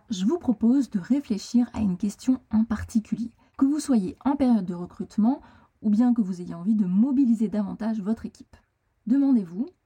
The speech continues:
quel argument je pourrais mettre en avant pour donner envie à mes collaborateurs de venir travailler avec moi dans l'entreprise ? Évidemment, on oublie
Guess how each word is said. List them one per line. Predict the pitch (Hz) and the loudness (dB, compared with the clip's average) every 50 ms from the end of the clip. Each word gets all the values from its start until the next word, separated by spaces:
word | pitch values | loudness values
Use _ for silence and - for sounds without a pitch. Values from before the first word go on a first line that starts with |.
| _ _ _ _ - | _ _ _ _ -4
quel | - 247 220 190 - - _ - | -2 0 0 0 -4 -8 _ -8
argument | - 302 320 294 226 220 202 185 180 185 185 202 262 - _ _ - | -6 -2 2 2 4 4 4 2 0 -2 -6 -8 -8 -10 _ _ -16
je | 196 196 190 - _ | -10 -10 -10 -10 _
pourrais | - - 302 277 226 240 208 - - _ - | -8 -4 -2 -2 0 -2 -4 -4 -6 _ -6
mettre | 196 180 196 226 285 339 349 339 - - | -2 2 2 2 2 0 -6 -6 0 2
en | 240 220 | 2 2
avant | 202 185 170 180 180 233 285 _ _ _ _ _ _ _ _ _ _ | 2 -2 -4 -6 -6 -6 -8 _ _ _ _ _ _ _ _ _ _
pour | - - 202 165 185 | -10 -10 -8 -6 -6
donner | 180 170 - 254 277 269 269 277 247 | -6 -2 0 2 4 4 6 4 4
envie | 220 202 180 175 185 208 240 254 - _ | 2 0 -2 -4 -2 -2 -2 -4 -4 _
à | - 220 226 | -6 -6 -6
mes | 190 185 - _ - | -6 -6 -10 _ -4
collaborateurs | - 277 269 247 233 208 190 202 202 214 247 _ _ - 190 190 214 226 226 233 247 - _ _ _ _ _ _ _ _ - | -2 0 0 0 -2 -2 -4 -6 -8 -10 -12 _ _ -12 -8 -6 -4 -2 -2 -4 -6 -8 _ _ _ _ _ _ _ _ -14
de | - 170 - 190 | -12 -8 -8 -8
venir | 175 170 165 196 233 240 233 226 226 240 240 - - | -8 -4 0 2 4 6 6 6 4 2 0 -4 -12
travailler | - - 226 208 190 190 185 170 170 180 190 220 - _ _ - | -12 -10 -8 -8 -8 -8 -10 -8 -8 -8 -8 -8 -10 _ _ -8
avec | 208 214 202 196 190 - | -6 -6 -6 -6 -8 -6
moi | - 185 180 180 190 220 - _ _ _ _ _ _ _ _ _ _ 220 | -6 -6 -6 -6 -10 -12 -14 _ _ _ _ _ _ _ _ _ _ -14
dans | 190 160 - - 220 226 | -14 -8 -2 0 2 2
l'entreprise ? | 226 214 190 - - 208 - - - 214 - 220 - _ _ _ _ _ _ _ _ _ _ _ _ _ _ _ _ - | 2 2 -2 -4 -8 -10 -10 -10 -14 -14 -14 -14 -16 _ _ _ _ _ _ _ _ _ _ _ _ _ _ _ _ -4
Évidemment, | - 269 262 269 233 196 185 180 180 190 220 247 277 _ _ _ _ - | -2 0 2 2 0 0 -2 -4 -4 -2 -4 -4 -4 _ _ _ _ -10
on | 277 302 349 320 | -10 -8 -4 0
oublie | 294 240 226 247 247 247 226 220 | 2 2 4 4 4 4 2 0